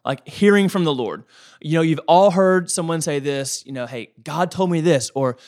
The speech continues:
"The Lord led me to do this," or, "I feel like God said this." And that can be confusing for some of us. Some of you may be thinking, you know, "Well, man, does God, does God actually s-, speak to, to people? Like, I've never heard God.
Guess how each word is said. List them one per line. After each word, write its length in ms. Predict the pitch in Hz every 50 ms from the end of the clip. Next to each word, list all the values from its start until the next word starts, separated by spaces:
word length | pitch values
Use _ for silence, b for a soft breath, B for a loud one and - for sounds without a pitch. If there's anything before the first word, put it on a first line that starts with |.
| B B B B
"The 80 | - 147
Lord 220 | 147 175 185 185 165
led 200 | 175 185 190 185
me 60 | 180
to 80 | 170 175
do 140 | 160 165 160
this," 260 | 170 170 - - -
or, 80 | 135 131
"I 80 | 135 139
feel 140 | - 180
like 160 | 175 170 151 139
God 260 | 160 160 175 185 165
said 360 | - - 185 170 160 143 135
this." 440 | 151 175 147 107 - - - - - b b b b b b b b b _ -
And 240 | 165 175 175 170 160
that 180 | 196 233 269 -
can 120 | 285 240
be 140 | 233 262 240
confusing 680 | - 233 214 196 - - 220 247 269 214 208 156 135
for 120 | - 151 135
some 180 | - 139 120
of 100 | 110 95
us. 140 | 78 - -
Some 260 | - - - 180 185 185
of 80 | 165
you 80 | 175 175
may 100 | 165 165
be 100 | 156 160
thinking, 520 | 147 160 156 147 - 151 143 135 131 - -
you 60 | 135
know, 160 | 127 120 117
"Well, 160 | 110 113 127 _ _ _ _ _
man, 220 | 156 165 156 120
does 160 | 107 120 117 127
God, 300 | 147 131 135 156 170 -
does 100 | - 139
God 140 | 147 156 - -
actually 320 | 120 147 - - 160 139
s-, 180 | 123 - - - _
speak 540 | - - - _ - 139 143 180 196 _ _ _ _ _ _ _ _
to, 120 | - 208
to 200 | - _ - 220 180
people? 340 | - 254 254 247 - 254 220
Like, 140 | 165 - - -
I've 200 | 127 165 226 226
never 220 | 226 196 190 160
heard 300 | - 160 143 135 120 104
God. 380 | 117 110 107 113 139 180 196